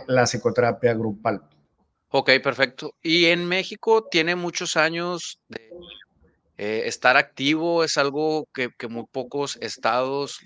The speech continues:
Speaker 2: tienen? Eh, ¿es parte de los programas educativos del, de psiquiatría o no?
Speaker 1: Tiene muchos años, eh, yo creo que, pues, igual de los, quizá desde los sesenta del siglo, eh, veinte,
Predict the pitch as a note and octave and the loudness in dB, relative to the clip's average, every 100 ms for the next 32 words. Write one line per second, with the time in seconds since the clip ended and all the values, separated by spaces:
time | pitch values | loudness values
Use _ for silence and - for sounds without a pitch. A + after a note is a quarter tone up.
0 | - B2+ C3+ D3 D3+ D3 - - _ G#2+ | -8 -4 -2 -4 -8 -10 -20 -20 _ -8
1 | A2 A#2+ - C3+ - C#3+ - A2+ A#2+ B2+ | -2 -2 2 0 0 -8 -6 -6 -4 -6
2 | C3+ - - A2+ B2 B2+ - A#2 G#2+ G#2+ | -6 -6 -8 -8 -6 -6 -6 -4 -4 -8
3 | G2+ - G#2 - A#2+ G#2 B2+ D#3+ C3+ G2 | -12 -10 -8 -6 -6 -6 -2 -2 -4 -8
4 | E2+ _ _ _ _ _ _ _ _ _ | -16 _ _ _ _ _ _ _ _ _
5 | _ D#3+ D#3+ F#3+ G3 F#3 G3 D#3+ D3 C#3+ | _ 8 10 10 8 8 6 8 8 10
6 | D#3+ F#3 - D#3+ B2 A#2 A#2+ A#2 C3 C#3 | 8 8 0 0 2 4 4 2 -2 0
7 | C3+ D#3 C#3+ C#3 A2+ A2 A#2 A2 A#2 B2+ | -2 0 2 2 0 -4 -4 2 4 6
8 | D#3 B2+ A#2 A2+ A2 G#2+ - - - _ | 6 6 6 4 -2 -4 -8 -12 -14 _
9 | _ _ _ _ _ - C3 D3 D3 D3+ | _ _ _ _ _ 2 6 8 8 6
10 | D3 C3+ A#2+ - B2 - C3 C3+ - D3+ | 6 6 6 6 4 6 6 4 2 0
11 | E3 E3 A2 A#2+ A#2 A2+ - B2+ B2 C3 | 0 -4 0 2 2 0 -2 -2 -2 2
12 | C3 C3 B2 - - G#2+ A2+ C3+ B2+ A#2 | 6 8 8 6 -2 -4 6 8 8 4
13 | C3+ D#3+ - | 4 4 2